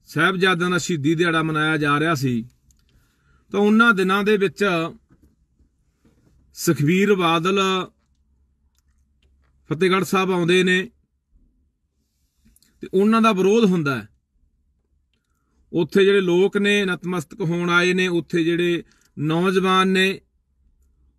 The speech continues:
ਉਹ ਸੁਖਬੀਰ ਬਾਦਲ ਦਾ ਕਾਲੀਆਂ ਝੰਡੀਆਂ ਲੈ ਕੇ ਵਿਰੋਧ ਕਰਦੇ ਨੇ। ਫਤਿਹਗੜ੍ਹ ਸਾਹਿਬ ਜ਼ਿਲ੍ਹੇ ਨਾਲ ਸੰਬੰਧਿਤ ਉਹ ਨੌਜਵਾਨ ਨੇ, ਵੱਖ-ਵੱਖ ਪਿੰਡਾਂ ਦੇ ਉਹ ਨੌਜਵਾਨ ਨੇ, ਉਹਨਾਂ ਦੇ ਉੱਥੇ ਲੰਗਰ ਲਾਏ ਹੁੰਦੇ ਨੇ।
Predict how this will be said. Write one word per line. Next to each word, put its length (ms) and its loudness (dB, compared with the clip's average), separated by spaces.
ਉਹ 340 4
ਸੁਖਬੀਰ 480 0
ਬਾਦਲ 360 -2
ਦਾ 180 -2
ਕਾਲੀਆਂ 440 -2
ਝੰਡੀਆਂ 380 -2
ਲੈ 180 0
ਕੇ 140 -4
ਵਿਰੋਧ 300 -2
ਕਰਦੇ 360 -4
ਨੇ। 120 -4
ਫਤਿਹਗੜ੍ਹ 460 -6
ਸਾਹਿਬ 280 -4
ਜ਼ਿਲ੍ਹੇ 220 -2
ਨਾਲ 140 -2
ਸੰਬੰਧਿਤ 440 -6
ਉਹ 120 -2
ਨੌਜਵਾਨ 480 -2
ਨੇ, 100 -2
ਵੱਖ-ਵੱਖ 440 -6
ਪਿੰਡਾਂ 300 -6
ਦੇ 100 -2
ਉਹ 40 -2
ਨੌਜਵਾਨ 460 -4
ਨੇ, 240 -4
ਉਹਨਾਂ 260 0
ਦੇ 60 2
ਉੱਥੇ 180 0
ਲੰਗਰ 280 0
ਲਾਏ 280 2
ਹੁੰਦੇ 280 0
ਨੇ। 180 -4